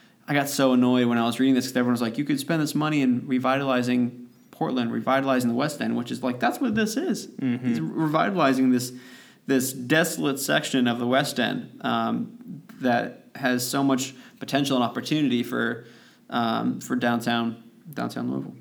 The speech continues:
Speaker 2: Yeah,
Speaker 1: But
Speaker 2: well, and, and, and that end, man, I mean, I don't know if poverty is the, is too strong of a word, but, I mean, it's pretty close.
Speaker 1: No,
Speaker 2: Like,
Speaker 1: no, I think that's, that's accurate.
Speaker 2: I mean, yeah, twenty-first century poverty, sure,
Speaker 1: Yeah.
Speaker 2: like, Western world poverty, but nevertheless, I mean,
Speaker 1: Sure.
Speaker 2: it's, it's,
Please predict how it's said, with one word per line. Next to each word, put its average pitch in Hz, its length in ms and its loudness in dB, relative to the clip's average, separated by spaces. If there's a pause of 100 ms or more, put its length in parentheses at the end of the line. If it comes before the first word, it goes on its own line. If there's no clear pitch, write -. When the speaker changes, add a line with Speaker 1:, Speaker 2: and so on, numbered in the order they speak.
Speaker 2:
Yeah, 123 200 0
Speaker 1:
But 123 120 2
Speaker 2:
well, 135 100 6
and, 143 220 2
and, 139 340 4
and 147 140 2
that 233 200 -2
end, 170 300 2
man, 107 260 -2
I 131 60 -2
mean, 127 160 2
I 151 60 2
don't 156 140 0
know 123 140 4
if - 200 -4
poverty 117 680 0
is 113 280 -4
the, 110 320 2
is 117 120 -4
too - 160 0
strong 123 300 0
of 110 100 -2
a 110 60 -2
word, 110 500 2
but, 113 120 -2
I 117 40 0
mean, 120 140 0
it's 117 160 -2
pretty - 320 -2
close. 139 520 2
Speaker 1:
No, 269 140 2
Speaker 2:
Like, - 120 2
Speaker 1:
no, 202 260 2
I 147 80 -4
think 196 160 -2
that's, 123 200 -2
that's 123 340 -6
accurate. 117 360 -2
Speaker 2:
I 156 80 4
mean, 143 720 2 (100)
yeah, 143 440 2 (500)
twenty-first 143 460 2
century 160 320 2
poverty, 110 420 0
sure, 127 240 2
Speaker 1:
Yeah. 120 60 4
Speaker 2:
like, 117 240 0 (240)
Western 117 640 0
world 175 220 2
poverty, 113 340 0
but 117 380 0
nevertheless, 151 560 0
I - 20 2
mean, 127 120 2
Speaker 1:
Sure. 139 140 2
Speaker 2:
it's, 180 260 0
it's, 156 200 -2